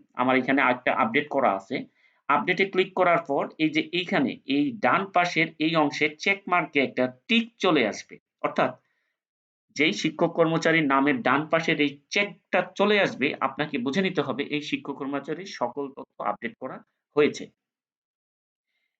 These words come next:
এখন আপডেট করার পর আমি যদি আপনাদেরকে একটু নোটিশটাতে নিয়ে যাই, এখানে আমাদের উপজেলা, আহ,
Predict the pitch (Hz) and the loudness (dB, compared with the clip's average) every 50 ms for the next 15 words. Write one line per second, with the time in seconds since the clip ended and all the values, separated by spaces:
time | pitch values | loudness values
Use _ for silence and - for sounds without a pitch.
0 | _ - 165 165 - 156 127 - - - _ _ - 147 - 151 156 214 208 - | _ -2 0 2 4 4 4 2 0 -6 _ _ 0 0 2 2 0 -2 -2 0
1 | - 190 185 180 175 170 - 180 160 123 120 - - _ _ _ _ _ _ _ | 2 2 2 2 2 0 0 0 0 0 0 -2 -8 _ _ _ _ _ _ _
2 | _ _ _ _ _ - 135 139 135 143 147 - 151 151 135 - - 147 139 - | _ _ _ _ _ -6 -6 -6 -6 -8 -8 -4 -2 0 -2 0 -2 -4 -4 -4
3 | 127 127 - - 131 127 - _ - 127 - 127 131 - 165 165 - - 160 - | -4 -6 -6 -8 -10 -10 -10 _ -14 -12 -10 -10 -10 -12 -14 -14 -12 -10 -6 -6
4 | 147 127 120 131 135 113 - 110 131 185 - - - 127 - 143 127 131 127 120 | -4 -4 -4 -4 -4 -4 -6 -6 -8 -8 -10 -14 -16 -6 -4 -2 2 4 4 4
5 | 120 117 113 107 113 110 - - - _ _ _ _ _ _ _ - 135 131 160 | 4 4 2 2 0 -2 -4 -6 -10 _ _ _ _ _ _ _ -14 -4 -2 0
6 | 156 147 156 156 160 156 156 - - - 120 117 117 110 - - | 2 2 4 4 4 2 0 -2 -2 0 2 2 2 0 0 -4